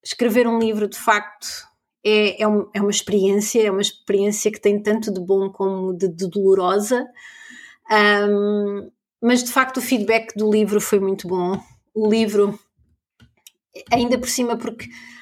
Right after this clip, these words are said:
lá está, eu não sei se vocês têm noção, mas em Portugal não se lê muito. O mercado literário em Portugal é, é um mercado pequeno e, principalmente para novos autores, não há assim muito espaço, não há assim grande destaque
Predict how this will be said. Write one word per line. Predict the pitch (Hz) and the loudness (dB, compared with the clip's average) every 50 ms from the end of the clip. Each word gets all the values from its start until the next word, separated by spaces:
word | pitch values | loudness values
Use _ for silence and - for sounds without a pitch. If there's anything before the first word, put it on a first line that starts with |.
| - - | -8 -4
lá | 214 220 | -2 -2
está, | 214 - 233 185 180 - - | 0 0 0 0 0 0 -2
eu | 226 | -2
não | 247 | -2
sei | 262 - - 269 | 0 -2 -2 -2
se | - | -2
vocês | 285 269 - 262 - | -2 -4 -4 -4 -4
têm | - 254 247 240 233 | -4 -4 -2 -2 -2
noção, | 233 226 - - 196 202 214 | -2 -2 -2 0 0 0 0
mas | 220 220 220 - - - - | -2 -2 -4 -6 -8 -8 -6
em | 226 233 | -4 -4
Portugal | 233 - - - 214 202 196 202 208 208 | -4 -6 -8 -6 -2 2 2 4 4 2
não | 208 214 226 | 0 0 0
se | - - - | -2 -2 0
lê | 226 214 208 | 2 2 2
muito. | 196 185 185 185 202 254 247 - - - - _ _ - - - - - _ _ - | 2 2 0 0 0 -2 -4 -6 -14 -18 -20 _ _ -20 -20 -20 -20 -20 _ _ -4
O | 208 | -2
mercado | 226 208 214 - 240 233 214 247 | -2 -2 0 2 2 2 2 2
literário | 247 247 240 240 - 233 214 214 214 214 208 208 | -2 -2 -2 0 2 4 4 4 4 2 2 2
em | 208 220 214 | 2 0 -4
Portugal | - - - - 208 208 202 196 196 196 202 196 - _ _ _ _ _ _ _ _ - | -8 -10 -6 -2 0 4 4 4 4 2 -2 -4 -8 _ _ _ _ _ _ _ _ -2
é, | 208 208 214 214 208 208 208 - 214 | 2 2 4 4 4 2 0 0 -2
é | 226 | -2
um | 226 | -2
mercado | 233 247 240 - 226 226 226 - - _ | -2 -4 0 0 0 0 0 -4 -16 _
pequeno | _ _ - - 196 196 208 226 262 294 311 311 - - | _ _ 0 2 2 2 2 0 -2 -4 -4 -6 -8 -12
e, | - 214 | -12 -8
principalmente | 220 233 233 233 226 - 233 240 208 190 190 202 202 202 | -4 -2 -2 -2 -2 -2 -2 0 0 0 0 -2 -6 -8
para | - - 196 196 | -6 -6 -6 -2
novos | 190 196 196 190 185 - | -2 -2 -2 -2 -2 0
autores, | 208 180 180 180 - - 196 190 185 190 - - - - - - - - - - - - | 0 0 0 -2 0 2 2 2 2 0 -6 -10 -10 -12 -16 -20 -20 -20 -20 -20 -8 -4
não | 214 226 226 | 0 2 4
há | 226 240 | 4 2
assim | 269 - - 254 233 | 2 -2 -4 -4 -4
muito | 226 220 214 220 | -4 -6 -8 -8
espaço, | - - - 196 185 190 208 - - - 196 | -8 -2 2 2 2 2 2 -2 -4 -6 -6
não | 196 196 | -2 0
há | 202 220 | 0 0
assim | 233 - - - 220 | 0 -2 -4 -6 -4
grande | 214 208 202 196 202 208 202 - | -4 -4 -4 -4 -6 -6 -8 -8
destaque | - - - - - - 202 175 180 - - - - - - | -8 -6 -6 -6 -2 0 0 0 0 -2 -6 -20 -20 -20 -20